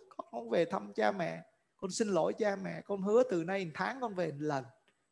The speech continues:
tháng con về hai lần." Mình đứng trước mặt cha mẹ mình, mình nói một cái lời xin lỗi, tự nhiên con của mình nó đứng kế bên đó, nó thấy vậy đó, nó cũng sẽ bắt đầu thay đổi.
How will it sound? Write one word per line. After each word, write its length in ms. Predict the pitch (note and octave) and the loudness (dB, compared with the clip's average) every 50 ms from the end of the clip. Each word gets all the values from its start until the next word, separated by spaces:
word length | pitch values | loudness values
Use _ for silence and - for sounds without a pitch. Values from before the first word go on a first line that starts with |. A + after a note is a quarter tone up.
| _ - | _ 0
tháng 220 | - F#3 A#3 C#4 | 4 4 4 4
con 120 | C4+ A#3+ G3 | 2 0 2
về 120 | F#3 E3 | 2 0
hai 280 | C#3+ D3 F#3 F#3+ G3+ G3 | 0 0 -2 -2 0 0
lần." 180 | F#3 E3 D3+ C#3+ C#3 D3+ - _ _ _ _ _ _ _ _ _ - | 0 0 -2 -4 -8 -16 -18 _ _ _ _ _ _ _ _ _ -4
Mình 160 | F3 F3 F3 | -2 4 6
đứng 180 | G#3 A3+ C#4 | 6 6 6
trước 160 | C#4 D4 B3 A3 | 6 2 4 6
mặt 180 | G3 F3 - - | 4 4 4 6
cha 180 | - G#3+ G#3+ G#3+ | 6 8 8 8
mẹ 240 | G3+ F3+ E3 E3+ | 6 6 4 4
mình, 220 | E3+ E3+ E3+ D#3+ D#3+ | 4 2 -2 -2 -2
mình 140 | E3+ D#3+ E3 | -2 2 4
nói 180 | F#3 G3+ B3+ | 6 6 6
một 120 | C4+ A3+ - | 6 2 2
cái 80 | A3+ A#3 | 4 6
lời 180 | A3 G3 E3+ E3 | 8 8 6 6
xin 200 | - G#3+ G3+ G3 | 4 4 4 4
lỗi, 380 | F#3 D#3+ D3 D3+ E3+ G3+ A#3+ - - _ _ _ _ _ _ - | 4 2 2 2 0 -2 -4 -6 -10 _ _ _ _ _ _ 6
tự 160 | F3+ E3+ F3 | 6 8 8
nhiên 240 | F#3+ G#3+ A3+ A3+ G#3+ | 6 4 2 2 8
con 240 | A3+ G#3+ A3 G#3+ - | 8 8 8 8 6
của 100 | B3 A#3 | 2 2
mình 200 | A3 G3 E3 D#3 | 2 0 0 2
nó 100 | G3+ A3+ | 2 4
đứng 180 | G#3+ A3 A#3+ | 4 4 6
kế 160 | B3+ C4+ C4+ C4 | 8 8 10 10
bên 260 | - A3 G#3+ G#3+ A3 | 10 8 6 6 4
đó, 100 | A#3 B3 | 0 -4
nó 100 | B3+ B3 - | -4 -2 0
thấy 240 | - A3 C4+ C#4 B3+ | 2 2 2 2 0
vậy 100 | F#3 F#3+ | -2 -2
đó, 100 | G3+ G#3+ - - _ _ _ _ _ _ _ _ _ _ _ - | -2 -4 -6 -8 _ _ _ _ _ _ _ _ _ _ _ 0
nó 100 | F#3+ A3 | 0 2
cũng 200 | A3 F#3+ F#3+ G3 | 2 0 -4 0
sẽ 140 | - E3+ F#3 | 2 2 2
bắt 160 | G#3+ A#3 A3 | 2 2 2
đầu 160 | F3+ D#3 D3+ - | 0 0 0 0
thay 180 | F3+ F#3 F3+ | -2 -2 -2
đổi. 220 | E3+ D#3 D3 D3+ | -2 -4 -6 -6